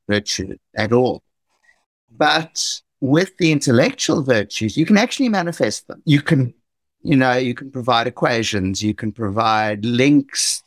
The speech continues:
to papers, and you can talk about them in ways that seem knowledgeable. You know, the original Guru Effect paper by Sperber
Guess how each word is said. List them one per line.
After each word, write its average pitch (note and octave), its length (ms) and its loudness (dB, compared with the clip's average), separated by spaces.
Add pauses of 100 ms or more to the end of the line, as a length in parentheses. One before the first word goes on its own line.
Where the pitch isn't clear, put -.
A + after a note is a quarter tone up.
to - 140 -8
papers, C3 680 0
and G#2 120 2
you G#2 80 2
can - 140 -14
talk C3+ 220 2
about A#2 320 -2
them A2 180 2
in G2+ 140 -2
ways A2 300 -2
that - 200 -12
seem F#2+ 380 -4 (420)
knowledgeable. C#3+ 580 0 (180)
You A#3 80 2
know, G3+ 80 2
the G3 140 0
original G3 680 2
Guru D3+ 300 4
Effect A2 640 -2
paper G2+ 440 -2 (520)
by G2 460 0
Sperber - 560 0